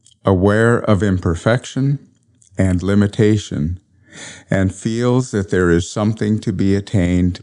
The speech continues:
beyond what he now is." And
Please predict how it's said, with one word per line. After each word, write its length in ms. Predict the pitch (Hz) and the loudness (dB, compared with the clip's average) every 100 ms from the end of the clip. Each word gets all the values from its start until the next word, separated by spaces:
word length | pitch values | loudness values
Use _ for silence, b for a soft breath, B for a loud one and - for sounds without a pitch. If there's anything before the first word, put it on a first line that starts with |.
| - | -2
beyond 600 | 85 85 82 87 92 95 | 0 2 4 4 2 0
what 280 | - 82 82 - | 0 2 0 -4
he 180 | - 87 | 0 2
now 400 | 85 78 78 - | 2 2 0 0
is." 640 | 80 62 - - - - _ _ _ _ - - _ _ _ _ _ - | -2 -2 -4 -10 -16 -20 _ _ _ _ -20 -20 _ _ _ _ _ -8
And 540 | 82 85 110 120 135 | -6 -2 2 2 2